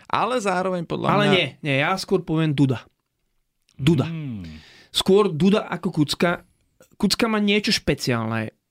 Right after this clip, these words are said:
Speaker 2: Ukázal to proti Islandu, dal gól, proste vyhráva súboje. Ale v Portugalsku, v Porte ho Laci Beneš nahradil.
Speaker 1: Mhm.
Speaker 2: Ale
Speaker 1: Ja som toto chcel povedať.
Speaker 2: Dudu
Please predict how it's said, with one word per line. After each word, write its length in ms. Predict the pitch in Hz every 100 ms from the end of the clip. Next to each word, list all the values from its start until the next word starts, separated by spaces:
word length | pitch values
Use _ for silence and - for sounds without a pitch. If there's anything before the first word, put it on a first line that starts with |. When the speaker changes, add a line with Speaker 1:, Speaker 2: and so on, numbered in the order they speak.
| _
Speaker 2:
Ukázal 340 | 170 190 165
to 120 | 160
proti 280 | 160 160 -
Islandu, 560 | - 139 - 123 113 117
dal 320 | 123 156 135
gól, 420 | 127 131 131 120
proste 280 | 117 120 -
vyhráva 400 | 120 135 131 123
súboje. 640 | 127 - 135 127 131 143 185 _ - - - - - - _ _ _
Ale 380 | - 131 135 135 135 135 135 135 - _ _ _ _ _ _ _ _ _ _ _ _
v 120 | -
Portugalsku, 600 | - 170 - 190 190 -
v 100 | 165
Porte 440 | - 151 160 - 185 185 -
ho 140 | - 139
Laci 300 | 147 165 165
Beneš 500 | 156 156 147 135 -
nahradil. 600 | 127 123 123 113 110 107 -
Speaker 1:
Mhm. 420 | 123 123 147 160 _ _ _ _ _
Speaker 2:
Ale 520 | 127 123 127 123 123
Speaker 1:
Ja 140 | 123 127
som 160 | 131
toto 220 | 113 110
chcel 200 | - -
povedať. 380 | - - 151 127
Speaker 2:
Dudu 480 | 127 208 233 226 208